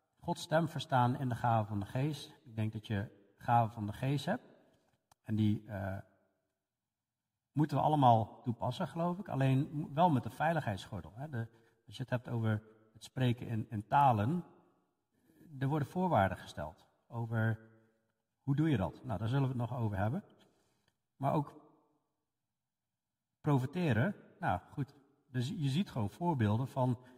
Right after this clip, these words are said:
wat Paulus wel doet en wat Paulus niet doet. Gods stem verstaan in keuzes in de dagelijkse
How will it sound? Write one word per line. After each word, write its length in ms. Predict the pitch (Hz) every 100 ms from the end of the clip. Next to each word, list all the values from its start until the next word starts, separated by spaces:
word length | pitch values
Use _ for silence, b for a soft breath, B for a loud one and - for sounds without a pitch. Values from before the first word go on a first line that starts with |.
| B B B B _
wat 420 | 110 139 - -
Paulus 340 | - 160 139 113
wel 200 | 117 135
doet 160 | 190
en 80 | 196
wat 180 | 170 170
Paulus 360 | 175 170 170 160
niet 180 | 202
doet. 240 | 196 78 - _ _ _ _ _ _ _ _ _ _ _ _ _ b b b b b b _ _ _ _ _ _ _ _ _ _ -
Gods 220 | - 185
stem 200 | 220 214
verstaan 500 | 175 - 165 160 170
in 260 | 143 135
keuzes 420 | - 190 190 170 139
in 160 | 156
de 80 | 131
dagelijkse 680 | 127 143 135 131 - 117